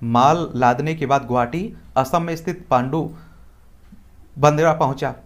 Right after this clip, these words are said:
और ब्रह्मपुत्र नदी पर जाने वाला यह अब तक का सबसे बड़ा लंबा पोत है, नब्बे मीटर। ट्रेन सुरक्षा प्रणाली कवच, दक्षिण मध्य रेलवे के सिकंदराबाद मंडल में स्थित लिंगमपल्ली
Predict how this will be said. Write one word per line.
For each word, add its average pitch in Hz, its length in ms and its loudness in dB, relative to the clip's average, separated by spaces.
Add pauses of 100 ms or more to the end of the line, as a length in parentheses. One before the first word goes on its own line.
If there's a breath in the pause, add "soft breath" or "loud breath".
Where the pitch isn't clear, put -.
(100)
और 120 80 0
ब्रह्मपुत्र 139 420 -2
नदी 147 200 -2
पर 160 140 0
जाने 131 220 0
वाला 147 220 2 (100)
यह 139 200 -2
अब 123 160 -6
तक 143 120 -6
का 147 80 -2
सबसे 131 280 -8
बड़ा 135 400 0
लंबा 131 260 -2
पोत 127 240 -4
है, 120 60 -4 (380)
नब्बे 123 240 -2
मीटर। 113 340 -4 (680 soft breath)
ट्रेन 147 220 4
सुरक्षा 170 320 -2
प्रणाली 175 300 0
कवच, 175 340 -4 (220)
दक्षिण 175 600 -2 (360 loud breath)
मध्य 147 240 4
रेलवे 151 260 2
के 180 120 -4
सिकंदराबाद 160 600 0
मंडल 143 280 -2
में 165 120 -2
स्थित 165 300 -8 (320 soft breath)
लिंगमपल्ली 147 880 0